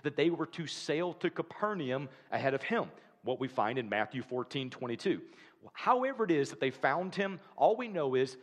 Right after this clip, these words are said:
the story is now all this crowd, same ones who had been fed, have now found him in Capernaum. So notice what takes place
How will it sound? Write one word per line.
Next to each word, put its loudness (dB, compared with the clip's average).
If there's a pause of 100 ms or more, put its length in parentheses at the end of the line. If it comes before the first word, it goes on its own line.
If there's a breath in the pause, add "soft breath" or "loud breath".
the -6
story 0
is 0
now 2 (180)
all 4
this -4
crowd, 2
same 0
ones -2
who -2
had 4
been 0
fed, 2 (220 loud breath)
have 0
now 2
found -2
him -6
in -4
Capernaum. -4 (140)
So -2
notice -2
what 0
takes -4
place -2